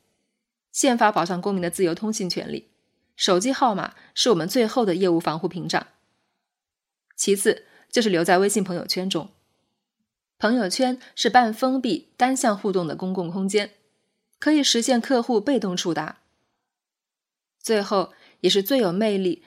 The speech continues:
最有挑战的，就是留在社群里。社群是群体开放、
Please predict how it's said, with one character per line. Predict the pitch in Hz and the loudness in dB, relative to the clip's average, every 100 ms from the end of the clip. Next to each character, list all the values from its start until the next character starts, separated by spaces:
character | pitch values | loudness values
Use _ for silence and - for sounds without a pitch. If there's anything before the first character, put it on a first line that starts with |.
| _ | _
最 | - | 0
有 | 233 | 0
挑 | 226 - | -2 -6
战 | - 220 156 | -4 -4 -4
的， | - _ _ _ _ _ _ | -10 _ _ _ _ _ _
就 | 208 | 0
是 | 185 | 0
留 | 156 | -2
在 | 180 | -2
社 | 175 208 | 0 -2
群 | 185 160 | -2 -4
里。 | 160 - _ _ _ _ _ _ _ _ _ _ | -6 -12 _ _ _ _ _ _ _ _ _ _
社 | - 285 | 2 2
群 | 254 240 226 226 - | 2 0 0 -2 -4
是 | 240 | -4
群 | - 190 | 0 0
体 | 196 | -2
开 | - 214 | -4 -4
放、 | 214 208 - | 0 -2 -2